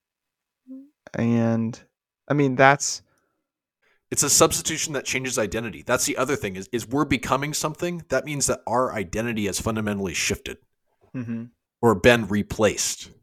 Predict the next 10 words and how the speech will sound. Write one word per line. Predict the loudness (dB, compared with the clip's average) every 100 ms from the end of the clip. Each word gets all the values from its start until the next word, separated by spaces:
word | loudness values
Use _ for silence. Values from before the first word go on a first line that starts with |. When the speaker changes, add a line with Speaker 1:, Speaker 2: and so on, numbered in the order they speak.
| _ _ _ _ _ -6
Speaker 1:
Yeah. | -4 -4 -4
Speaker 2:
It, | -6 -4
it's | 2
not | 4
just | 4 0
shifted, | 2 2 2 -8
it's | -4
been | -2 0
replaced. | -2 -2 -2 -4 -4 -6 -8 -14 -20 _ _ _ _
Speaker 1:
Yeah. | -8 -6